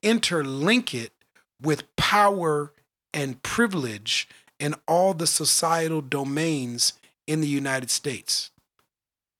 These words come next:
And then it gets real muddled because I'm like, I don't, I don't know if,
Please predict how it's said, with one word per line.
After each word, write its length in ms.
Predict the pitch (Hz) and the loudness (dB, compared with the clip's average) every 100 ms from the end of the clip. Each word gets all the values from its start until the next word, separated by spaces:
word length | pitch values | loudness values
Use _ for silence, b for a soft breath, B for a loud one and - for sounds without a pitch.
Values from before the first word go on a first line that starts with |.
| _ | _
And 200 | 151 147 160 | -2 2 2
then 100 | 190 | 2
it 140 | 143 | 0
gets 240 | 151 143 127 | -2 -4 -2
real 300 | 147 165 147 | 2 2 2
muddled 440 | 156 202 127 110 | 0 -2 -4 -8
because 280 | 123 135 127 | -10 -8 -6
I'm 180 | 156 147 | -4 -4
like, 300 | 127 117 _ _ _ _ - | -6 -10 _ _ _ _ -10
I 100 | 143 | -8
don't, 140 | 180 - | -8 -10
I 80 | 156 | -8
don't 280 | 196 190 131 | -6 -6 -6
know 280 | 143 143 139 | -6 -6 -8
if, 280 | 135 - | -12 -14